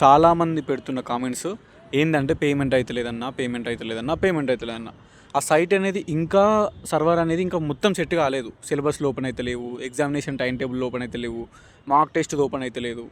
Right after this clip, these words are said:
So, ఆ సీపీ గెట్ ట్వంటీ ట్వంటీ ఫైవ్ వెబ్సైట్ అనేది ఇంకా మొత్తం హండ్రెడ్ పర్సెంటేజ్గా సెట్ కాలే. But అప్లికేషన్లు నడుస్తున్నాయి, అప్లికేషన్ ఫీ పేమెంట్ అవుతుంది, అప్లికేషన్లు అప్లై చేసుకుంటుర్రు, అది సబ్మిట్ చేస్తుర్రు,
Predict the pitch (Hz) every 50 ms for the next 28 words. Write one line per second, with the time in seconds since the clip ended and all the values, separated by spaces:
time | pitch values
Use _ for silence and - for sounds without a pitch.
0 | - - - 214 233 208 202 220 - _ - - - _ - - - - - 151
1 | 143 - 190 202 196 185 214 190 208 196 - 190 180 175 165 185 165 180 180 170
2 | 170 170 175 151 135 147 143 - - 175 156 160 139 127 123 131 170 202 180 -
3 | 175 151 143 139 - - _ 220 214 185 - 156 147 165 185 175 165 190 170 -
4 | 185 175 175 170 175 202 190 - 165 139 151 160 147 131 123 95 - - 156 165
5 | 151 - - 165 160 190 - 226 214 196 170 151 - - - 175 151 117 - -
6 | - - - - _ - - - 123 123 - 147 139 151 - 165 151 - 151 147
7 | 143 151 151 151 151 147 147 147 139 160 160 160 165 175 180 170 - - - -
8 | - - - 131 123 - 147 135 143 139 - 151 147 143 143 139 135 135 131 123
9 | 120 120 - 151 151 151 151 147 - - 156 143 143 143 165 170 151 - - -
10 | - _ _ _ 143 139 131 131 131 127 - 135 131 135 151 147 135 147 147 -
11 | - 160 151 151 175 180 - _ _